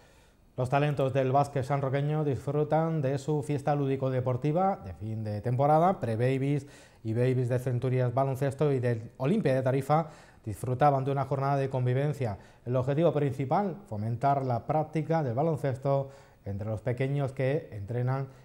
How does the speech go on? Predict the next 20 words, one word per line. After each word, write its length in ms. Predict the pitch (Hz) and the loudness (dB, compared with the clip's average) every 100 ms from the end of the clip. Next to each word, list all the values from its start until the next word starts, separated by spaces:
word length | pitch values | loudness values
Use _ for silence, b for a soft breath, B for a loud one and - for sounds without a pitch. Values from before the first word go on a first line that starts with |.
| B - | B -6
en 120 | 117 | -4
las 140 | 127 | -2
instalaciones 580 | 147 131 123 117 135 131 | -2 0 0 0 0 0
del 180 | 127 123 | 0 0
Pabellón 540 | 127 110 117 127 139 | -2 -2 0 0 0
de 80 | 131 | 0
Deportes 640 | 113 107 135 127 160 156 160 B B - | -2 -2 -2 0 0 0 -4 B B -6
Municipal 640 | 113 180 185 143 143 156 | 0 0 0 0 0 2
de 80 | 139 | 0
Pueblo 280 | 127 127 127 | 0 0 0
Nuevo 200 | 156 139 | 0 0
de 80 | |
Guadiaro, 400 | 139 156 139 139 | 0 0 0 0
pero 160 | 151 139 | 0 0
también 380 | 123 127 151 101 | 0 0 0 -2
en 100 | 113 | -6
el 80 | 107 | -4
de 140 | 117 | -4
Puente 280 | 113 123 123 | -2 -2 -2
Mayorga. 440 | 120 113 95 87 | -2 -4 -6 -10